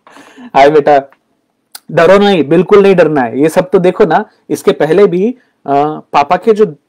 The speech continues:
दादा थे, उनके समय में भी ऐसी बीमारी हुई थी, और वो ठीक हो गई। तो ये जो बीमारियां हैं ना, ये सब एक एक सौ साल में आती हैं। अभी प्रॉब्लम ये है कि सौ साल जीने वाले कोई लोग ही नहीं बचे हैं जो हमें बताएं,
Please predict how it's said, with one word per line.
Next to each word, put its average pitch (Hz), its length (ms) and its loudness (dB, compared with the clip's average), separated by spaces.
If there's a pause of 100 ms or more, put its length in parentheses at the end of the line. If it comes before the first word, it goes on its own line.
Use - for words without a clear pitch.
(240)
दादा 151 340 2
थे, 170 160 -6
उनके 185 300 -2
समय 233 240 2
में 226 160 2
भी 220 80 4
ऐसी 208 160 0
बीमारी 208 340 0
हुई 214 180 2
थी, 139 240 -6 (640)
और 180 140 2
वो 226 160 4
ठीक 311 260 2
हो 196 120 2
गई। 117 160 -2 (760)
तो 202 160 4
ये 220 60 6
जो 214 120 2
बीमारियां 190 460 0
हैं 147 120 -4
ना, 226 180 -4
ये 240 200 -4
सब 285 240 -2
एक 214 200 2
एक 269 100 -6
सौ 254 160 -2
साल 233 260 2
में 233 120 2
आती 226 260 -2
हैं। 151 60 -4
अभी 196 200 -4
प्रॉब्लम 214 460 0
ये 170 140 -2
है 180 260 -8 (400)
कि 220 80 -4
सौ 208 200 0
साल 240 260 0
जीने 214 280 2
वाले 240 200 2
कोई 240 120 0
लोग 247 220 4
ही 285 80 4
नहीं 277 140 2
बचे 226 280 0
हैं 226 100 -8 (320)
जो 170 120 -4
हमें 202 240 2
बताएं, 185 380 0